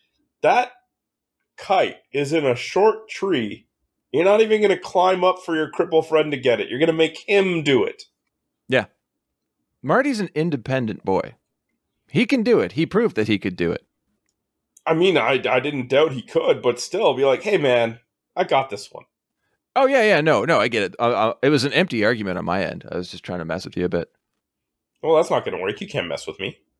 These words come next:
Speaker 2: It's true. And, uh, Marty's right. Yeah, this is the last time he sees Brady. Back at the bar, the townsfolk are getting drunk and riled up, and Andy's at the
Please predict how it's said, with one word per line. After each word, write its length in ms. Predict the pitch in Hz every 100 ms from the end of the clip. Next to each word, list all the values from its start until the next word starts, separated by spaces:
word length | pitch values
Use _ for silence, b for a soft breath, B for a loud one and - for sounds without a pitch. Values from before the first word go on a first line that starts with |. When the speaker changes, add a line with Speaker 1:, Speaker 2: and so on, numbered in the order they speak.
| _
Speaker 2:
It's 140 | -
true. 300 | - 113 110 90 _ _ _ _ _ b b _ _ _ _ _
And, 320 | 104 107 107
uh, 340 | 110 107 104 101 _ _ _ _ _ _ _ _ _
Marty's 300 | - 185 170
right. 160 | 139 190
Yeah, 220 | 135 175
this 160 | 107 120
is 100 | 156
the 60 | 120
last 200 | 107 -
time 140 | 104
he 60 | 98
sees 160 | 104
Brady. 320 | 95 98 92 - _ _ _ b b b b b b _ _ _ _ _ -
Back 220 | 160 160
at 80 | 147
the 60 |
bar, 240 | 120 131 131
the 80 |
townsfolk 460 | 117 120 117 - 120
are 40 | 104
getting 280 | 104 104
drunk 360 | 95 107 101 104
and 100 | 101
riled 300 | 98 101 95
up, 220 | 95 95
and 80 | 78
Andy's 340 | 98 107 104
at 140 | 104
the 100 | -